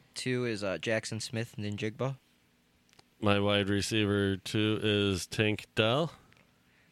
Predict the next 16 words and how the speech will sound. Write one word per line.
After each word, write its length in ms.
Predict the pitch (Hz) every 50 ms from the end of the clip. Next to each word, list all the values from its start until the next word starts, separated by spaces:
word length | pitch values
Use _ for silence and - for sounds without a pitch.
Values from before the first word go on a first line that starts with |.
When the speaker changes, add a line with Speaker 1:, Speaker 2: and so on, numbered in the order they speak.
| _
Speaker 1:
My 120 | - 113 113
wide 160 | 113 117 117
receiver 360 | 113 117 - - 120 110 113 113
three 400 | - - 110 113 113 110 107 104
is, 640 | 104 104 101 101 98 104 107 - - - - -
uh, 540 | 62 71 78 76 71 69 67 62 57 58 53 - - _ _ -
Johan 520 | 113 120 117 107 107 113 110 107 107 107 95
Dotson. 480 | - 107 104 107 - - - 139 139 - - _ _ _ _ _ _ _ _ _ _ _ _ _ - - - _ _ _ _ _ _ _ -
Speaker 2:
My 600 | - - 101 104 98 95 98 101 98 98 95 95 -
wide 260 | - 101 95 92 92
receiver 520 | 92 98 104 - - 120 113 104 107 104 101
three 300 | - - 110 110 107 110
is 400 | 110 104 98 98 98 90 - - - _ _ _ -
Mike 340 | 87 98 107 110 104 - - -
Evans. 640 | 107 107 117 151 180 180 170 - - - - - _ _ _ _ _ _ _ _ _ - _ _ _ _ _ _ _ _ _ _ _ _ - _ - _ _ _ - - - - - - _ _ - - 92 92 - - _ _ _ _ _
Speaker 1:
Uh, 380 | 107 110 110 110 107 107 107